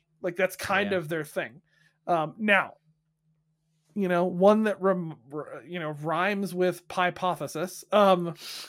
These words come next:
Speaker 1: also <laughs>
Speaker 2: Amazing.
Speaker 1: also was that way. Um, and, uh, you now pay.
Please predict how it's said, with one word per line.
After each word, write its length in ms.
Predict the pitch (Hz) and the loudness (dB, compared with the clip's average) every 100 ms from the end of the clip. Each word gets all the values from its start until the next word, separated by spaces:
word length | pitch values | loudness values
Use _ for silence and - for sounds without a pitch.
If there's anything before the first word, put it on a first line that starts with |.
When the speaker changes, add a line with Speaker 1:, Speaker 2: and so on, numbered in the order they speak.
| _ - | _ -4
Speaker 1:
also 560 | 233 233 - 269 175 190 | 6 8 10 8 6 4
<laughs> 1700 | - - - - - - - - - - - - - - - - - | 2 -2 -6 -8 -10 -10 -12 -14 -8 -8 -8 -20 -18 -18 -12 -10 -8
Speaker 2:
Amazing. 720 | 131 113 107 113 123 - 233 - | -8 -6 -6 -6 -8 -8 -10 2
Speaker 1:
also 520 | 277 294 339 285 233 | 10 12 12 12 12
was 220 | 202 208 185 | 12 10 6
that 260 | 190 165 | 2 2
way. 420 | 190 175 214 277 190 | 2 4 4 4 4
Um, 460 | 220 233 226 214 208 - | 10 12 12 12 8 4
and, 400 | 208 208 220 208 | 8 8 6 8
uh, 460 | 190 180 170 147 170 | 10 10 8 4 0
you 260 | 196 190 | 0 0
now 220 | 190 175 | 2 0
pay. 480 | 160 - 196 175 190 | -2 0 2 4 0